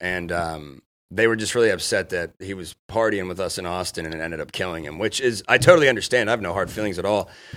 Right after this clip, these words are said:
Uh, but, um, yeah, that's what happened, man.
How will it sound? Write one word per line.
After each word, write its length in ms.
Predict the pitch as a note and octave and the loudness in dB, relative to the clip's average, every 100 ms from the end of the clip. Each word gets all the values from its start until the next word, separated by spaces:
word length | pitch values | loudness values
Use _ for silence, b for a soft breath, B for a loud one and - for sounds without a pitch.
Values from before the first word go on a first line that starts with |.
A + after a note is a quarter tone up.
| b b | b b
Uh, 460 | F#2+ F2+ E2 D2 C2 - _ _ _ | 2 4 2 0 -4 -14 _ _ _
but, 220 | F#2+ A2 | 0 2
um, 520 | G#2 F2+ D#2+ C#2 C2 _ _ - | 4 2 -2 -8 -16 _ _ 2
yeah, 200 | B2 C#3 | 6 6
that's 200 | A2 C#3 | 4 2
what 120 | G#2+ | 2
happened, 360 | F#2+ A#2 - D2+ | 4 2 0 -12
man. 240 | E2 | -18